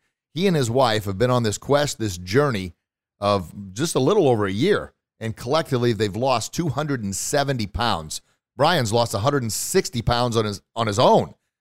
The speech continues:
But it, they talk about the journey, and they also talk about the self-discipline it took to stay on that path, the self-control it took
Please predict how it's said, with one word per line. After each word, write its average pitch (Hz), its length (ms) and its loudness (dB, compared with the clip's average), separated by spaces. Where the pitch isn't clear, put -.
But 110 100 -6
it, 101 120 -8
they 107 100 -4
talk 147 280 0
about 127 220 -2
the 104 80 -4
journey, 107 400 -2
and 107 120 -4
they 104 100 0
also 135 280 0
talk 120 260 0
about 101 220 -2
the - 80 -10
self-discipline 143 1080 -2
it - 260 -10
took - 480 0
to 139 100 -2
stay 147 340 -2
on 135 240 2
that 123 240 -6
path, 117 420 -4
the 92 80 -10
self-control 120 1000 0
it 110 160 -8
took 104 360 -2